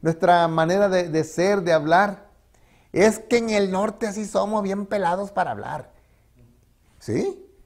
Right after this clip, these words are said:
Es muy común eso, yo lo escucho muy seguido eso. Este, quiere decir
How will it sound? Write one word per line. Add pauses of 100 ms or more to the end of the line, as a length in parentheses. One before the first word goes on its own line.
(560)
Es
muy
común
eso,
yo
lo
escucho
muy
seguido
eso. (440)
Este, (420)
quiere
decir